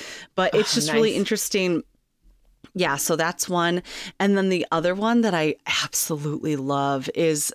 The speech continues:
Speaker 1: called The Mess That We Made by Michelle Lord. And it's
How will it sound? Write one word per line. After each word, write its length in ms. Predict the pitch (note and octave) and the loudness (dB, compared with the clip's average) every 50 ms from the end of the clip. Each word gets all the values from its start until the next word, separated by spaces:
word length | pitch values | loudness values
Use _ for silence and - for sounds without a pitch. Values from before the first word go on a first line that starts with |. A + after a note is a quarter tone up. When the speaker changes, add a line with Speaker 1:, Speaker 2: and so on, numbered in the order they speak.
| _ _ | _ _
Speaker 1:
called 460 | - - - D3+ D3+ D3+ D3 C#3+ C#3 - | -12 -4 -2 0 0 0 0 -2 -4 -8
The 200 | - D3+ E3 D3+ | -6 -2 -2 0
Mess 460 | D3 C#3+ C#3+ C#3 C#3+ E3 F3 - - - | 2 2 2 2 0 0 0 -2 -4 -2
That 200 | - G3 - - | -2 -4 -2 0
We 160 | A3+ A#3 A#3 | 2 2 2
Made 600 | A3 G3 F3 D#3+ D#3+ D#3+ D#3 D#3+ D#3+ E3 F3 F3 _ - - - - - - - | 2 2 0 0 2 2 2 2 0 0 -2 -4 _ -12 -16 -16 -16 -18 -18 -14
by 260 | D3 D3+ E3 D#3 D#3 | -4 -2 -2 0 2
Michelle 640 | D#3 D#3 D#3 D3 - - - D#3+ C#3+ C#3+ D3 D3 D3 | 2 2 2 0 0 0 0 0 0 0 0 -2 -2
Lord. 520 | D3 D3 C#3 C#3 C#3+ C#3+ D3 D#3+ F3 G#3 - _ - - - - - - - _ - | -2 -2 0 2 2 2 2 0 0 -2 -8 _ -18 -18 -16 -16 -16 -16 -18 _ -4
And 140 | F#3 F3 F3 | -2 0 0
it's 180 | E3+ - - | 0 -2 -4